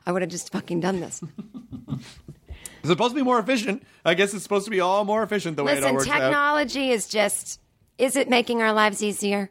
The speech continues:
Speaker 2: I don't. It's making it more
Speaker 1: <laughs>
Speaker 2: frustrating. But do you, but I don't know. It, it sounds like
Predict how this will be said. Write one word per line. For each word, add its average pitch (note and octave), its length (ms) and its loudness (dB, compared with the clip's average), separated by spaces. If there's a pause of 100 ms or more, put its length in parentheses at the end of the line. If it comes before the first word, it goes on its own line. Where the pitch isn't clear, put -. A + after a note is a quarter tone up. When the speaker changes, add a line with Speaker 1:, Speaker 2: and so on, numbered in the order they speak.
Speaker 2:
I C3 140 4
don't. C3+ 320 2
It's A2+ 160 -4
making C3+ 260 2
it A#3+ 160 2
more B2+ 260 4
Speaker 1:
<laughs> - 20 0
Speaker 2:
frustrating. D#3 680 2 (300)
But F#3+ 140 2
do G#3 120 0
you, A#3 200 2 (280)
but G3+ 200 2 (140)
I G#3+ 100 4
don't B3 120 4
know. E3+ 240 4
It, F3 200 0
it F#3 140 0
sounds A#3+ 320 2
like G3+ 280 0